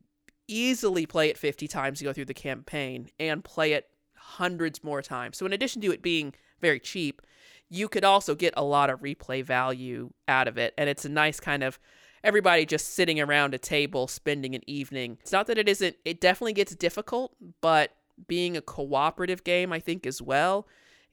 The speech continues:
uh, it just puts a different kind of spirit on your, uh, a-, at the table, uh, on your game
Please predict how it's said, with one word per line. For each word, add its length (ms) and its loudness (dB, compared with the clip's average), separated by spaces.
uh, 260 0
it 80 -6
just 200 -8
puts 180 -6
a 20 -10
different 300 -8
kind 160 -6
of 60 -8
spirit 500 -8
on 180 -8
your, 340 -10
uh, 120 -6
a-, 280 -8
at 200 -4
the 80 -6
table, 480 -6
uh, 280 -6
on 220 -8
your 140 -14
game 420 -12